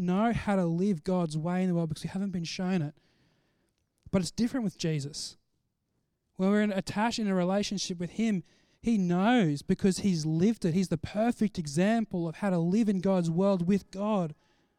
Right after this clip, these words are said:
He shows us the good and beautiful life that God always intended us to live in. He wants to teach us that.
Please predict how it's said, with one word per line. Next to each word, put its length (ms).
He 120
shows 360
us 120
the 100
good 320
and 180
beautiful 540
life 300
that 100
God 180
always 300
intended 400
us 80
to 100
live 180
in. 60
He 120
wants 200
to 80
teach 400
us 160
that. 340